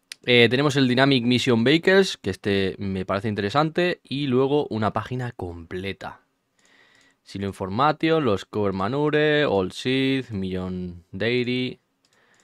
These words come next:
Bueno, vamos a ir abriendo todo y ahora vemos todito. Mira, Sawmill, que esta me va a gustar a mí, ¿eh? Esta Sawmill me va a gustar.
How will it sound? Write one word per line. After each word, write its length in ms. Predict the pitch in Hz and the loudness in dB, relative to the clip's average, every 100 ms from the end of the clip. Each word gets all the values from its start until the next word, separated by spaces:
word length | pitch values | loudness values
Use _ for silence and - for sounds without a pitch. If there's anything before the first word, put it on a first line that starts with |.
| _ _ _ - | _ _ _ -18
Bueno, 160 | 76 | -14
vamos 160 | 82 101 | -12 -10
a 20 | |
ir 40 | 98 | -8
abriendo 260 | 95 92 | -6 -8
todo 260 | 95 127 135 | -4 -2 0
y 40 | |
ahora 140 | 107 92 | 0 0
vemos 340 | 92 90 - | -2 -6 -8
todito. 400 | 92 85 82 85 | -8 -8 -8 -8
Mira, 200 | 101 90 | -6 -6
Sawmill, 400 | - 120 123 113 | -4 -2 -2 -4
que 100 | 117 | -4
esta 200 | 123 131 | -2 -2
me 80 | 101 | 0
va 60 | |
a 40 | 98 | -2
gustar 280 | 90 - 87 | -4 -6 -6
a 60 | |
mí, 140 | 87 87 | -8 -10
¿eh? 140 | 92 - | -12 -12
Esta 240 | 107 127 | -10 -6
Sawmill 440 | 127 117 123 131 | -4 -2 0 -2
me 100 | 117 | 0
va 60 | 107 | 2
a 40 | |
gustar. 400 | 107 92 92 87 | 2 0 -4 -6